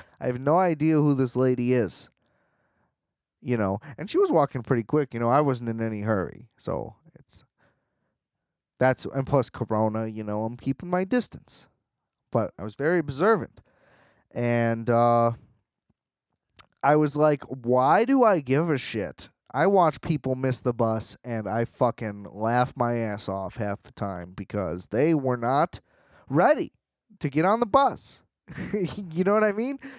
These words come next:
You gotta be prepared. You can't just, like, see it in the distance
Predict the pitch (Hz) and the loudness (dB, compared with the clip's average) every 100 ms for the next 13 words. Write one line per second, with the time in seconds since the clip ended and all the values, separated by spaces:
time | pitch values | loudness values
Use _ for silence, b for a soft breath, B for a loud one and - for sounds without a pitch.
0 | 175 160 233 220 240 202 233 233 170 143 | -4 2 2 2 -2 -2 0 2 2 -2
1 | - 220 196 175 160 - - - 180 185 | -4 -4 -4 -4 -4 -4 -8 -2 2 2
2 | 170 156 135 151 - 147 139 - | 0 -2 0 0 0 -2 -2 -6